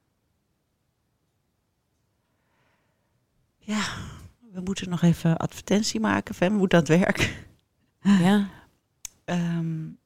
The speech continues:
Speaker 2: Precies, werk gaat ook door. Heel gek
Speaker 1: het is
Speaker 2: allemaal.
Speaker 1: een, eh, nee, advertentie voor, eh, voor Els.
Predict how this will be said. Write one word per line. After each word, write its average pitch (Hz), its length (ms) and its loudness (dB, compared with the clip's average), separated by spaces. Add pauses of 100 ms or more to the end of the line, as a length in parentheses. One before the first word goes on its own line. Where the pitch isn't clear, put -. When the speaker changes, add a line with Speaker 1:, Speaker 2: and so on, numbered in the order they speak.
(120)
Speaker 2:
Precies, - 420 -4
werk 160 300 2
gaat 151 200 -8
ook 175 200 -4
door. 180 200 -4
Heel 185 320 -2
gek 175 280 -8
Speaker 1:
het 180 140 -8
is 180 200 -2
Speaker 2:
allemaal. 156 220 -2
Speaker 1:
een, - 80 0
eh, - 60 -10
nee, 175 160 2
advertentie - 400 0
voor, - 200 0
eh, 160 100 -2
voor - 200 -8
Els. - 560 -4